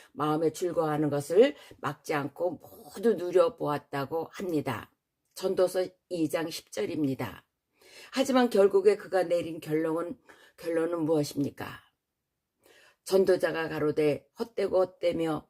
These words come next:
헛되고 헛되니 모든 것이 헛되도다." 전도서 일 장 이 절 말씀입니다.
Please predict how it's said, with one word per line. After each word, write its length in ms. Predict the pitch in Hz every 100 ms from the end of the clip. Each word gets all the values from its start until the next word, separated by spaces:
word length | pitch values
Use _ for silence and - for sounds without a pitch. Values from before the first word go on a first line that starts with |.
| _ 233
헛되고 380 | 233 208 196
헛되니 500 | 190 190 165 156 151 135
모든 420 | 143 147 139 180
것이 220 | 202 202
헛되도다." 880 | 214 214 196 185 151 139 143 143 - _ _ _
전도서 460 | - 165 160 156 160
일 300 | - 156 -
장 240 | 151 143 -
이 160 | 160 143
절 200 | 147 127
말씀입니다. 880 | 131 135 139 131 117 107 98 -